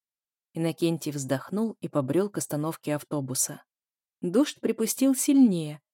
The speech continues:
так что когда он на удачу набрал номер Жениной квартиры и ему открыли,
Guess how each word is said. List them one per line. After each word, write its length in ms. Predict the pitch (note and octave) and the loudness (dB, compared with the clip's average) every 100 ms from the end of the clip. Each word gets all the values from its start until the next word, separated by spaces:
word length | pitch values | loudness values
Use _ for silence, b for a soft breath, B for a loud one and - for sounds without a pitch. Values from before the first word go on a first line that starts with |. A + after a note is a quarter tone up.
| _ | _
так 160 | - G3 | -4 -2
что 160 | - G3+ | -4 -2
когда 300 | F#3 G3 G3+ | 0 2 4
он 140 | G3+ | 2
на 120 | G3+ | 2
удачу 340 | G3 F3+ E3+ F3 | 2 2 0 -2
набрал 340 | F3+ F3 F#3 | 0 2 2
номер 280 | F#3+ F#3 F3+ | 2 2 0
Жениной 380 | F#3+ F#3+ F#3+ F#3 | 0 0 0 -2
квартиры 500 | G3 F#3+ - G#3+ F3 | -2 -2 -2 0 0
и 160 | - | 0
ему 220 | G3+ G3 | 0 2
открыли, 580 | F#3+ - C4+ D4 A#3 D#3+ | 0 -2 2 4 4 -2